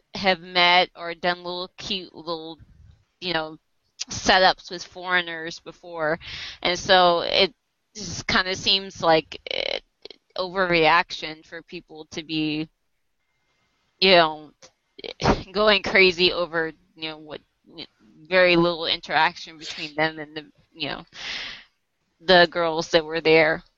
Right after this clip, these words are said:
But, um, it's definitely,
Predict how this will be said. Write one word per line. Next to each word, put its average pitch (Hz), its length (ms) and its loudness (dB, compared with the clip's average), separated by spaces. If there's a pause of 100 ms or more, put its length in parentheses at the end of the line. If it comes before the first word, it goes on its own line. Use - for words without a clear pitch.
(120)
But, 170 360 4 (160)
um, 165 600 2 (1300)
it's 208 220 -2
definitely, 311 840 2